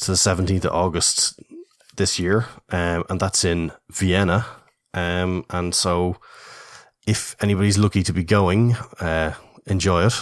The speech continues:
Uh, if not, I imagine those videos will be up pretty soon, and, uh, yeah, get involved.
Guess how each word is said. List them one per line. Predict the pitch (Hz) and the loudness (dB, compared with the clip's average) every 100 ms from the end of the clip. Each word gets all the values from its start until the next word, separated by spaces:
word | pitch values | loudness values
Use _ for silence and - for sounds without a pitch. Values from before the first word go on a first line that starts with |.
| - | -8
Uh, | 85 87 87 | -2 0 0
if | 92 - | -2 2
not, | 95 95 - - | 2 2 -2 -4
I | 80 82 - | -2 -2 -2
imagine | 95 92 95 90 87 | 0 2 2 2 0
those | 85 82 | 0 0
videos | 85 80 82 | -2 0 -2
will | 82 | -2
be | |
up | 87 - | -4 -4
pretty | 90 80 | -4 0
soon, | - 90 85 80 - | 0 0 0 -4 -10
and, | - 76 73 | -8 -6 -4
uh, | 78 76 73 - | -2 -2 -4 -6
yeah, | 85 71 - _ | -4 -4 -6 _
get | 78 73 | -4 -4
involved. | 73 82 73 69 - | -2 0 0 -4 -10